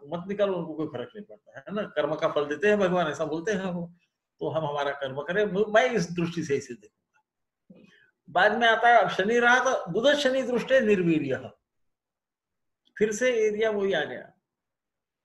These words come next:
भाव वही आ गया अष्टम के सामने रहने से।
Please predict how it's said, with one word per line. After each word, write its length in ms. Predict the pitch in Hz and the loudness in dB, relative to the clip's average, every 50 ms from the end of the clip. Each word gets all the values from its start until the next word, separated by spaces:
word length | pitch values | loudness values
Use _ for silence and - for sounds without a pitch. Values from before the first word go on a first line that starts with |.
| _ _ _ _ _ _ _ - | _ _ _ _ _ _ _ -20
भाव 380 | 233 - - 147 180 202 202 196 | -18 -8 -2 0 2 4 4 2
वही 220 | 190 196 208 208 | 2 2 2 4
आ 120 | 190 180 175 | 4 4 2
गया 240 | 160 160 151 131 113 | 2 2 0 0 0
अष्टम 520 | 107 - - 131 - - - 165 156 151 | -2 -6 -8 -8 -8 -6 -6 -4 -4 -4
के 400 | 156 175 175 170 170 160 - - - - _ _ _ _ _ _ _ _ _ _ _ - | -6 -6 -6 -6 -6 -6 -8 -12 -14 -20 _ _ _ _ _ _ _ _ _ _ _ -10
सामने 380 | - 131 127 123 131 131 127 120 | -4 -4 -2 -2 -2 -4 -6 -6
रहने 300 | 113 107 104 110 104 104 | -8 -10 -12 -14 -18 -18
से। 220 | - - - | -20 -20 -20